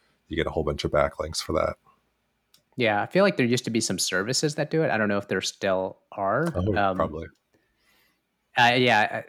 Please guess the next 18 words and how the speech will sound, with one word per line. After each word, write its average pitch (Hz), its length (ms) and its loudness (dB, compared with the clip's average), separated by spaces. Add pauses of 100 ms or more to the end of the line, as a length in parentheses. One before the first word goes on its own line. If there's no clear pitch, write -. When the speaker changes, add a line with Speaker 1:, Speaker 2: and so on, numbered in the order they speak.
Speaker 2:
I, 117 40 -6
there 131 120 0
was 120 140 2
one 127 260 4
way 117 180 4
back 104 320 4
I 104 60 0
think 104 220 -4
I - 20 2
used 98 300 -4
called, 101 180 -8
like, 92 160 -10
Startup 95 400 0
Lister. 95 560 -4
It 92 80 -6
was 98 140 -10
like 95 160 -8
you 104 160 -6